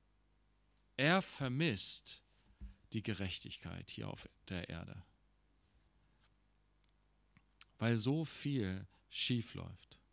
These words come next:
Ja, aber weil wir auch so unweise sind, weil wir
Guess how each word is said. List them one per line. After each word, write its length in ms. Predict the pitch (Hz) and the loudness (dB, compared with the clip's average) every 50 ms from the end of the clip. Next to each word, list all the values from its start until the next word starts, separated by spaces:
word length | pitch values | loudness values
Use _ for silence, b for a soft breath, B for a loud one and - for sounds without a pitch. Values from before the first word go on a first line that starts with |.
| _ _ _ _ _ _ _ B B B B B B B | _ _ _ _ _ _ _ B B B B B B B
Ja, 120 | - 185 | 4 4
aber 220 | 208 180 175 143 127 | 6 8 8 8 8
weil 300 | 156 175 196 202 170 147 | 8 8 8 6 6 4
wir 260 | 170 190 202 160 - | 4 4 4 4 2
auch 160 | 156 165 139 | 2 0 0
so 180 | 120 127 143 147 | 0 0 0 0
unweise 680 | - - 170 180 185 170 131 107 98 98 98 92 95 90 | -2 -2 -2 0 0 0 2 2 2 2 2 0 -2 -4
sind, 220 | 90 95 98 98 | -4 -4 -4 0
weil 200 | 131 151 165 165 | 2 2 4 6
wir 160 | 151 160 160 | 6 6 6